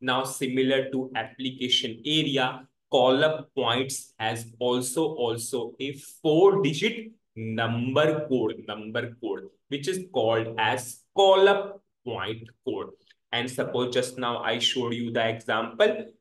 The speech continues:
triple zero one is the call up point code for document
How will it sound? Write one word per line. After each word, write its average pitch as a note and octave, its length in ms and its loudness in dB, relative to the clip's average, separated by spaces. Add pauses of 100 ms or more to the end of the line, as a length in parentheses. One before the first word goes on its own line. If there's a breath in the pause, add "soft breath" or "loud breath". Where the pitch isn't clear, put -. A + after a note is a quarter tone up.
(200)
triple A3 440 4
zero C#3+ 480 2
one C#3 460 2
is A#2 220 -8
the A#2 360 -4
call B2+ 320 6
up D#3 240 0 (220)
point B2 480 2 (160)
code F#3 480 4 (360)
for B2+ 380 2
document C#3 800 -2